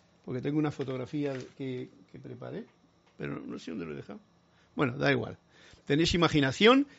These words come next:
y pe-, os pido que lo visualicéis. Visualizándolo como un gran árbol invertido. Daros cuenta de lo siguiente.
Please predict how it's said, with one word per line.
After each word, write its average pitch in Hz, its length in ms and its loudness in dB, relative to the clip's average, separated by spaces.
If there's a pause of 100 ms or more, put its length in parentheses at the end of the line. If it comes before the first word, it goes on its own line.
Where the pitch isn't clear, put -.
(140)
y 143 120 0
pe-, 147 260 6
os - 180 0
pido 185 280 6
que 170 120 4
lo 147 80 8
visualicéis. 127 720 -2 (200)
Visualizándolo 233 800 8
como 196 220 8
un 247 120 8
gran 220 300 8
árbol 208 360 8
invertido. 143 500 4
Daros 185 240 2
cuenta 165 280 0
de 147 60 0
lo 143 80 -2
siguiente. 160 460 -4